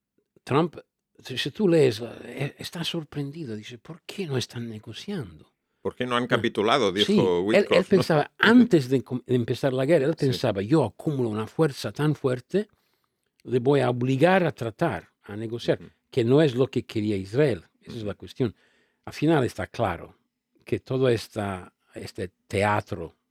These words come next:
Speaker 2: De la
Speaker 1: de
Speaker 2: negociación.
Speaker 1: negociar, negociar. El régimen iraniano ha comprendido
Speaker 2: Ujú.
Speaker 1: que no, no, no, no, no se pueden fiar de una palabra de los americanos.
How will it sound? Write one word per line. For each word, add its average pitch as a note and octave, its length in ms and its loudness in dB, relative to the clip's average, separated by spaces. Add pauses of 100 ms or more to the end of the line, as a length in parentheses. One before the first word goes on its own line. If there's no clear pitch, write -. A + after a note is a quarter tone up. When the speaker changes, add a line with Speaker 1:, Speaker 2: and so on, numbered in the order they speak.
(120)
Speaker 2:
De F2 160 -6
la D#2+ 100 -12
Speaker 1:
de G2+ 180 0
Speaker 2:
negociación. G2+ 80 0
Speaker 1:
negociar, G2+ 880 -2
negociar. F#2+ 440 -8 (1080)
El B2 420 -4
régimen D#3 560 2
iraniano A#2 720 0
ha G2 120 -6
comprendido G2 840 -4 (340)
Speaker 2:
Ujú. E2 260 -20 (280)
Speaker 1:
que A#2+ 160 0
no, C3 320 4
no, B2 280 2
no, C3+ 200 2 (100)
no, C3 240 2 (120)
no C3+ 140 2
se B2+ 160 2
pueden C3+ 320 4
fiar A2 500 -4 (380)
de A2+ 220 2
una C#3+ 320 4
palabra F2 540 -6 (220)
de F#2+ 120 -8
los F#2+ 180 -6
americanos. E2+ 800 -14